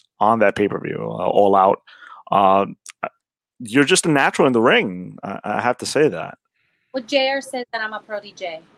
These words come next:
Speaker 1: Yeah, you're, you really are. And, and
Speaker 2: <laughs> I'm just being a jerk now. I mean, I love wrestling. Re-, wrestling is, like, my passion. I was reading a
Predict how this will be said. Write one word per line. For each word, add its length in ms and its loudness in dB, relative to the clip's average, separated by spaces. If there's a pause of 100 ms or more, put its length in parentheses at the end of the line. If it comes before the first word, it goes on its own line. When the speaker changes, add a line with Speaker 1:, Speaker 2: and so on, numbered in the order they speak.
(420)
Speaker 1:
Yeah, 360 4
you're, 400 2
you 220 2
really 420 4
are. 360 2 (300)
And, 220 0
and 280 -8
Speaker 2:
<laughs> 120 -2 (600)
I'm 140 -2
just 100 -14
being 140 -8
a 40 -6
jerk 360 -10
now. 220 -14 (420)
I 80 -14
mean, 180 -10
I 340 -12
love 220 -4
wrestling. 440 -12 (140)
Re-, 320 -8
wrestling 420 -14
is, 160 -20
like, 200 -14 (440)
my 260 -12
passion. 440 -12 (100)
I 40 -14
was 260 -14 (100)
reading 340 -10
a 120 -14